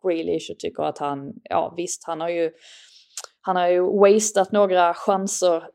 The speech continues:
framför mål och sådär, men jag tror att hans kvaliteter uppskattas väldigt mycket av Pep. Just det här att Grealish kan ju, han kan hålla bo-, i bollen, han kan, han kan göra så att City kan kontrollera spelet precis så som Guardiola vill att de ska kontrollera det.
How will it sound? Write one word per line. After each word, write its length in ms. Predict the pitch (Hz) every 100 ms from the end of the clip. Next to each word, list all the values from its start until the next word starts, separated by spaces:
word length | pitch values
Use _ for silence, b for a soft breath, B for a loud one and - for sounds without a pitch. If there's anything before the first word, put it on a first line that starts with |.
| -
framför 280 | 190 175 185
mål 460 | 196 196 202 208 208
och 140 | 202
sådär, 400 | 202 185 165 165
men 220 | 165 170 170 - _
jag 320 | 190 180 _
tror 240 | - 196
att 80 | 185
hans 180 | 180 160
kvaliteter 1080 | - 170 165 196 175 165 165 190 202 202 208
uppskattas 540 | 214 - - 175 208
väldigt 180 | 220 180
mycket 240 | 180 175 160
av 60 |
Pep. 280 | - 165 147 -
Just 260 | - 180 -
det 60 | 160
här 160 | 156
att 200 | 147 143 - _ _
Grealish 420 | 180 160 180 196 -
kan 140 | 180
ju, 220 | 175 170 - _ -
han 120 | 196
kan 100 | 175
hålla 440 | 185 196 190 175
bo-, 280 | 175 196 -
i 120 | -
bollen, 420 | 185 190 170 165 160
han 100 | 170
kan, 160 | 170 - B B B B
han 100 | -
kan 120 | 170
göra 240 | 170 170 160
så 120 | 175
att 140 | 160 - _
City 320 | - 180 180
kan 140 | 170 156
kontrollera 840 | 175 160 180 175 165 156 160 175
spelet 540 | - - 180 151 143 -
precis 360 | 160 175 156
så 120 | 175
som 160 | 156 170
Guardiola 560 | 180 165 170 160 156 160
vill 240 | 180 175
att 100 | 190
de 120 | 208
ska 140 | 202 -
kontrollera 760 | 208 185 - 196 196 170 85
det. 200 | - 71